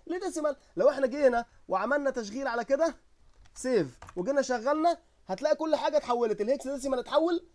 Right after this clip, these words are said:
والاوكتال اتحول، والباينري اتحول، خد الديسيمال وحوله، الهيكساديسيمال خد الديسيمال وحوله، ال-، انت خدت الهيكساديسيمال وحولته، وهكذا. فانت بتحول ما بين النظم العدديه زي ما انت ما عاوز بكل سهوله.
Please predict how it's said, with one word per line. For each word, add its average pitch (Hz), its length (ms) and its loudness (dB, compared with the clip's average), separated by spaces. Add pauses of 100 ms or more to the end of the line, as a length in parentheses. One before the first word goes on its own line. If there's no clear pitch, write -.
(160)
والاوكتال 262 440 2
اتحول، 320 480 0 (120)
والباينري 262 540 2
اتحول، 330 560 -2
خد 330 180 -2
الديسيمال 302 420 -2
وحوله، 285 560 0 (320)
الهيكساديسيمال 285 580 2
خد 294 120 2
الديسيمال 277 320 -2
وحوله، 247 440 0 (440)
ال-، 196 400 -2 (340)
انت 330 340 0 (100)
خدت 311 320 2
الهيكساديسيمال 285 540 0
وحولته، 269 420 2
وهكذا. 214 640 0 (160)
فانت 277 240 -2
بتحول 294 520 -2
ما 247 140 -4
بين 302 180 -6
النظم 294 360 -4
العدديه 285 540 -4
زي 311 260 -4
ما 330 80 -4
انت 339 140 -6
ما 302 120 0
عاوز 330 300 -4
بكل 330 520 -4
سهوله. 240 440 -4